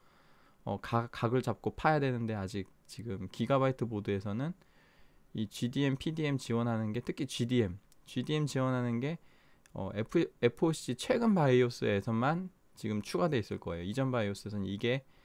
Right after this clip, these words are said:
건드릴 수 없게 되어 있습니다. 예. 일단 바이오스로 넘어가서 설명드릴게요.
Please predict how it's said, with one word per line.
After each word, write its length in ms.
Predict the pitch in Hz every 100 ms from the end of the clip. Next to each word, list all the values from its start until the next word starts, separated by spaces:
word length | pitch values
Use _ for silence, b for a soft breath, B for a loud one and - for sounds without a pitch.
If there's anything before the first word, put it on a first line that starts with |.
| b b
건드릴 400 | - 117 117 139
수 120 | 135 98
없게 280 | - 123
되어 240 | 110 101 98
있습니다. 560 | 90 - 92 87 120 - - - _ - -
예. 160 | 107 101 - - _ b b b b b b b -
일단 200 | - 143
바이오스로 560 | - 127 170 185 160 127
넘어가서 480 | 110 139 156 143
설명드릴게요. 760 | 131 147 143 135 92 - 82